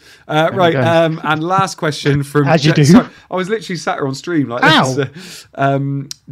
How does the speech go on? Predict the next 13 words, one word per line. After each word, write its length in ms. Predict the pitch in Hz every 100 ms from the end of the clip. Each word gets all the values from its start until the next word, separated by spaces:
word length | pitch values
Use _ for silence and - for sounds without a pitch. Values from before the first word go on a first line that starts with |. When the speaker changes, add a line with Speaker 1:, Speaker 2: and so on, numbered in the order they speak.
| -
Speaker 1:
Jer-, 400 | - 165 180 165 -
how? 480 | - 190 120 117 139 _ _ _
Uh, 100 | -
Speaker 3:
Yeah, 80 | 320
Speaker 1:
I've 100 | 233
got 60 | 160
Speaker 3:
how? 160 | 247 277
Speaker 1:
no 180 | 160
idea. 300 | 160 151 147 104
I've 160 | -
got 160 | 131 139
no 180 | 135 127
idea. 300 | 110 107